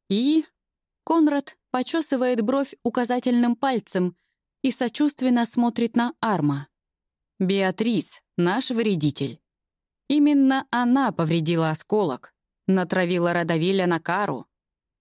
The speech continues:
Но сделала она это под внушением. И под тем же внушением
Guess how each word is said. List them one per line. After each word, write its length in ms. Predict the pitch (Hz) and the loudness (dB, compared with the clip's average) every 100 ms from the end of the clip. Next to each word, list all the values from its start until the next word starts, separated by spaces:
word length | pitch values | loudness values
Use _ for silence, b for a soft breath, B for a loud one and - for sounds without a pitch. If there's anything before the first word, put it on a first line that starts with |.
| _ | _
Но 220 | 175 220 294 | -2 0 0
сделала 640 | 214 170 240 277 277 277 | 0 -2 0 2 0 -2
она 400 | - 262 262 254 | 0 2 2 2
это 220 | 254 240 240 | 0 -2 -2
под 220 | 233 220 | -2 0
внушением. 800 | 214 214 - 247 226 143 131 135 _ _ _ _ _ _ _ | 0 0 -2 0 0 0 -2 -8 _ _ _ _ _ _ _
И 100 | 262 | -2
под 240 | 311 339 330 | 0 -2 -4
тем 240 | - 247 226 | -2 0 0
же 160 | 214 | 0
внушением 920 | 175 170 156 170 160 190 233 254 254 | 0 0 0 0 0 0 0 0 -2